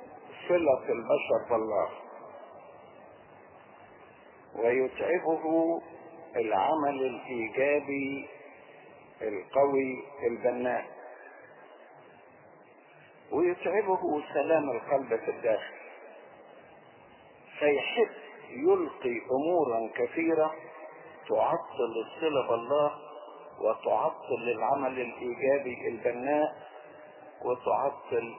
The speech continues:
السلام القلبي. دي شغلانته. يغرس أسبابا للاضطراب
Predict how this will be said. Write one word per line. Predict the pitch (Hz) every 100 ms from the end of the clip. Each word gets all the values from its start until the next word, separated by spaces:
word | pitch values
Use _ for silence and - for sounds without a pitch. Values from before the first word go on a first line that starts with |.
| -
السلام | 120 - 107 117 120 104
القلبي. | 90 - 87 - - - - -
دي | - 381 -
شغلانته. | - 143 127 104 - - - - - - - - - - - - - - - - - - - - - - - - - - - - - - - - - - - - -
يغرس | 95 190 185 170 147 143 - -
أسبابا | 123 - 131 147 160 - 139
للاضطراب | 117 117 120 120 131 - - 120 135 143 143